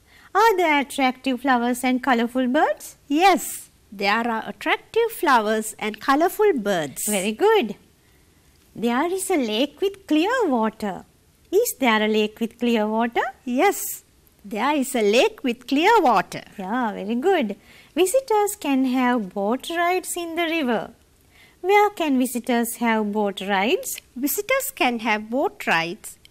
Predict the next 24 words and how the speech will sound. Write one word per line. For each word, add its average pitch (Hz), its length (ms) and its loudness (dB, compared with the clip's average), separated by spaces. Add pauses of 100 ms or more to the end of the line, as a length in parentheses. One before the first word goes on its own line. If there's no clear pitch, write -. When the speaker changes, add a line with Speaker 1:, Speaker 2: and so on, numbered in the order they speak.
(140)
Speaker 2:
in 254 160 -2
the 330 100 -2
river. 359 400 2 (380)
Speaker 1:
Very 185 240 -6
good, 349 340 2
in 214 160 -2
the 294 100 0
river. 392 460 2 (840)
The 247 140 2
garden 311 580 0
is 262 300 0
open 240 460 0
from 247 520 -2
eight 226 400 -2
A 233 200 0
M 214 160 0
to 359 160 -2
five 277 420 0
P 214 240 -2
M 269 160 -4 (220)
every 311 380 0
day 170 260 -6 (160)
for 349 280 -2
visitors. 226 760 2